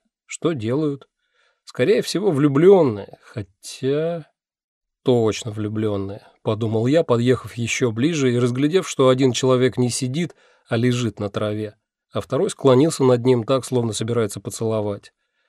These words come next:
Хотя, конечно, довольно необычное поведение.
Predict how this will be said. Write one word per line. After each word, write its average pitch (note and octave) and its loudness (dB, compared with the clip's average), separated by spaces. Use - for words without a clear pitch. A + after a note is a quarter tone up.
Хотя, - -10
конечно, D#3 -4
довольно C#3+ 0
необычное C#3 0
поведение. G2+ -10